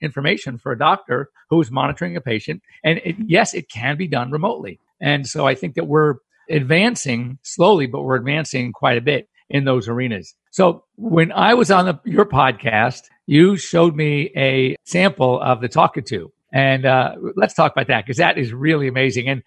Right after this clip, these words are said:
and for any veterinarians out there listening, or any of you out there, you might wanna talk to your veterinarians because, you know, one of the limiting factors for us to do what we do is time in almost anything we do.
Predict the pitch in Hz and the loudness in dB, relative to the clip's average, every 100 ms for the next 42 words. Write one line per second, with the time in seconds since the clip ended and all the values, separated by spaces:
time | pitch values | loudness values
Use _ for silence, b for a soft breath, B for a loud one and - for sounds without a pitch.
0 | B B - 143 - 226 247 220 196 185 | B B -2 0 0 0 4 6 6 6
1 | 180 165 165 156 160 156 127 120 127 - | 4 4 2 2 0 0 0 -4 -4 -2
2 | 190 240 208 175 165 - 135 127 b _ | 0 0 0 0 0 0 -4 -4 b _
3 | 165 214 240 190 190 165 131 - 220 - | 2 2 4 2 2 -2 -2 0 0 0
4 | 147 127 123 113 104 104 113 - b b | -4 -4 -4 -4 -4 -6 -8 -16 b b
5 | - 131 151 - _ - 156 143 220 190 | -6 2 2 0 _ -2 0 2 0 0
6 | 139 143 220 220 147 - 170 - 143 - | -2 2 2 2 -2 0 0 -2 -10 -10
7 | - 170 - 151 151 156 123 135 120 117 | -4 -4 -4 -4 -2 -2 -4 -2 0 -2
8 | - 202 180 185 247 208 - - - 170 | -2 -2 -2 -2 0 0 -2 -8 -4 -2
9 | 185 - 220 269 143 120 98 98 | -4 -4 -4 -4 -4 -6 -4 -6